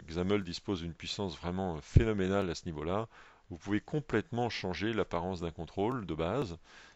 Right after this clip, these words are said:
et faire en sorte qu'il corresponde exactement aux besoins que vous avez. Donc, euh, voilà pour le pivot item. Vous noterez que pour faire cela,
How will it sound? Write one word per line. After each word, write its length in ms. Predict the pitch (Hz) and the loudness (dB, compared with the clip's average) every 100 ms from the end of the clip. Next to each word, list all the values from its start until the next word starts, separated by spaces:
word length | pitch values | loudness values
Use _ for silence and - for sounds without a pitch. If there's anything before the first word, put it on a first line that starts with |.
| _ | _
et 100 | - | -10
faire 220 | 76 98 82 | -4 -4 -2
en 80 | |
sorte 340 | 78 113 117 - | 0 0 0 -2
qu'il 380 | 95 101 92 76 | -2 0 -2 -4
corresponde 440 | - 85 - 113 90 | -6 -6 -4 -4 -4
exactement 800 | 71 107 - 101 104 127 139 | -4 -6 -4 -2 0 0 0
aux 220 | 78 87 80 | -2 -4 -2
besoins 480 | 90 87 107 104 98 | -2 0 0 0 -2
que 140 | 90 | -6
vous 180 | 80 85 | -4 -4
avez. 220 | 78 71 - _ - - - - - - - - | -4 -6 -16 _ -20 -18 -16 -14 -16 -20 -10 0
Donc, 280 | 101 107 104 | 2 4 6
euh, 180 | 98 - | 6 4
voilà 320 | 95 117 131 | 6 8 8
pour 180 | - 101 | 4 6
le 200 | 98 90 | 6 4
pivot 240 | 95 98 | 2 2
item. 380 | 92 82 139 165 | 2 2 2 2
Vous 100 | 104 | 2
noterez 340 | 113 120 190 185 | 0 0 -2 0
que 280 | 143 147 | 2 2
pour 220 | 143 147 - | 0 -6 -2
faire 180 | 147 | -4
cela, 400 | - 104 113 175 | 0 4 4 2